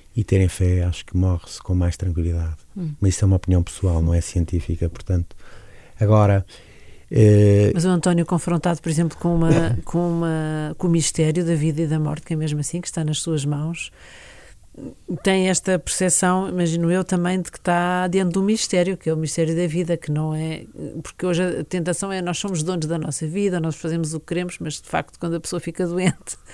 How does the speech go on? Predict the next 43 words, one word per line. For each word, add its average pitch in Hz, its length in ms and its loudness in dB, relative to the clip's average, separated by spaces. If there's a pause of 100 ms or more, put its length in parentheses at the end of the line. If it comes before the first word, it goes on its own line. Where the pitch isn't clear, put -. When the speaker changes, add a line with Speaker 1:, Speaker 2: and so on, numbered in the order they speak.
(400)
Speaker 1:
É. 123 120 0
Speaker 2:
percebe 175 580 2
que - 160 -2
há, 180 160 4
o, - 640 -4
que - 100 -2
há 175 140 2
um, 175 220 -2 (280)
um 180 120 -2
mistério 180 580 2
que, 160 300 -2
que - 140 -14
também 170 320 2
é - 20 4
inerente 180 440 4
à 180 60 4
vida 175 240 2
humana. 196 420 -2 (540)
Speaker 1:
As 110 100 0
fragilidades 120 640 4
da 104 100 4
vida 110 360 2
são, 123 520 2 (720)
nós, 127 180 8 (140)
eu 123 160 8
acho 131 200 6
que - 60 -20
com 127 120 2
a 123 80 6
medida 123 160 8
vamos 117 160 6
tendo 113 180 4
mais 117 160 4
cabelos 113 260 4
brancos, 117 240 2
vamos 117 140 2
tendo 110 240 0
mais 107 220 2
consciência 107 580 0
delas, 95 540 0
tá 101 160 0
bem? 95 180 2
Mas 101 520 0